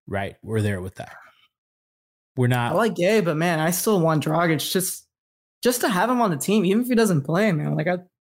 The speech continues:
Speaker 2: I just want him there for the veteran leadership. He's been there in those big moments.
Speaker 1: I want it
Speaker 2: There's
Speaker 1: for
Speaker 2: not a lot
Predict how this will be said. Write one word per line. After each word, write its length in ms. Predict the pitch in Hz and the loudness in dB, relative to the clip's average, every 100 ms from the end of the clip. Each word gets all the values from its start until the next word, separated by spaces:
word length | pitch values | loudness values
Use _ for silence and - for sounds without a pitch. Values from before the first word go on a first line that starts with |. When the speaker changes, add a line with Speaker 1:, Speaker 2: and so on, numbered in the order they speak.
| _ _ - | _ _ -6
Speaker 2:
I 80 | 185 | -2
just 180 | 262 180 | 0 0
want 200 | 185 208 | 2 2
him 120 | 208 | 2
there 140 | 190 202 | 2 0
for 100 | 185 | 0
the 60 | |
veteran 300 | 160 190 175 | 2 2 2
leadership. 400 | 165 233 226 180 | 0 0 0 2
He's 160 | 220 220 | 0 0
been 200 | 202 226 | 2 2
there 120 | 233 | 2
in 80 | 220 | 2
those 140 | 170 | 2
big 180 | 196 175 | 0 2
moments. 360 | 170 247 208 196 | 2 4 4 4
Speaker 1:
I 20 | |
want 100 | - | 2
it 20 | |
Speaker 2:
There's 60 | 202 | 2
Speaker 1:
for 80 | 262 | 2
Speaker 2:
not 80 | |
a 20 | |
lot 60 | 220 | 2